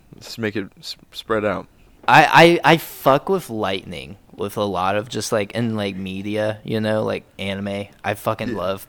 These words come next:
Speaker 2: people that have, like, lightning powers. I always wanna be,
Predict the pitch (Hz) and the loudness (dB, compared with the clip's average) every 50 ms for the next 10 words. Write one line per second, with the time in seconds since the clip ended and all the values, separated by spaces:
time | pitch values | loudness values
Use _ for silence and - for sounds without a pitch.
0 | _ - 120 107 104 110 104 104 92 90 104 92 101 - 95 92 - - 101 87 | _ -8 -6 -4 -4 -4 -4 -4 -4 -2 -2 -4 -4 -6 -8 -10 -10 -10 -10 -10
1 | 87 90 92 98 98 101 104 107 101 101 104 107 110 113 - - 101 107 110 113 | -8 -8 -10 -12 -12 -8 -4 -2 -2 0 -2 -2 -4 -8 -8 -4 0 2 2 2
2 | 120 123 117 107 113 104 98 101 104 104 101 - 104 101 101 104 107 110 | 2 0 -2 -4 -6 -6 -6 -6 -6 -8 -8 -8 -8 -8 -8 -8 -8 -10